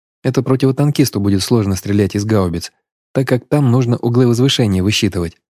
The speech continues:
а противотанковые орудия всегда бьют прямой наводкой. Как бы то ни было, но немцы дали нам аж целых четыре дня форы, прежде чем попытались двинуться на Москву. Первые достаточно робкие попытки противника продвинуться вперёд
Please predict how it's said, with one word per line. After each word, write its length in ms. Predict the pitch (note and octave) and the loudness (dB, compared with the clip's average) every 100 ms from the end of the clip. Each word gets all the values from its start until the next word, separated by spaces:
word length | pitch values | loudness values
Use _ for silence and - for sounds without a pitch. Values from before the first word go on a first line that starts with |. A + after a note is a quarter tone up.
| _ _ | _ _
а 100 | - | -4
противотанковые 720 | F3 C#3 C3+ C3+ C#3+ C3+ A2+ A2 | -2 0 0 2 0 2 2 2
орудия 280 | C3 A#2 G#2+ | 2 2 0
всегда 340 | - C3 A2+ | 0 0 2
бьют 260 | F#2+ A#2+ - | 2 0 0
прямой 280 | G2+ G2 | 0 0
наводкой. 540 | G2 G#2 F#2 - G2 - _ _ _ _ _ _ | 0 0 0 -4 -10 -14 _ _ _ _ _ _
Как 180 | - G#2 | -4 -4
бы 100 | G2 | -2
то 100 | G2+ | 0
ни 140 | G2+ A2+ | 0 2
было, 280 | G#2+ F#2 - _ _ _ | 2 -2 -6 _ _ _
но 100 | A#2 | 0
немцы 280 | C#3+ D3 C#3+ | 2 2 0
дали 240 | B2 C3+ | 2 2
нам 220 | A#2 A#2+ A2+ | 2 2 0
аж 200 | A2 - _ - | -2 -8 _ -2
целых 280 | D#3+ D3+ | 2 2
четыре 320 | - B2 C#3 A#2 | 0 2 2 2
дня 200 | A2+ A2+ | 2 0
форы, 400 | A#2 F#2 F2+ - _ _ _ _ - | 0 0 -4 -14 _ _ _ _ -2
прежде 320 | A2 G2+ G2 | 0 2 0
чем 180 | G#2 F#2+ | -2 -2
попытались 460 | - G#2 B2 A#2 | -2 0 0 0
двинуться 380 | G2 G2+ F#2+ G#2 | 0 0 0 0
на 80 | G#2 | 0
Москву. 500 | G#2 - F#2+ E2+ G#2+ _ _ _ _ _ _ _ | 0 -2 -6 -6 -10 _ _ _ _ _ _ _
Первые 300 | D3 C#3+ A2+ | 2 2 2
достаточно 560 | G#2+ G#2 G#2+ G#2 A2 G#2+ | 0 -2 -2 -2 0 0
робкие 300 | G2+ - G2 | 0 -2 -2
попытки 380 | G#2 G#2+ - | -2 -2 -4
противника 540 | F#2+ G#2+ G#2+ G#2 G2 G2+ | -4 -2 0 0 0 -2
продвинуться 500 | G#2+ G2+ G2+ F#2+ G2 | 0 0 0 0 -4
вперёд 380 | - G#2+ C#3 | 0 2 0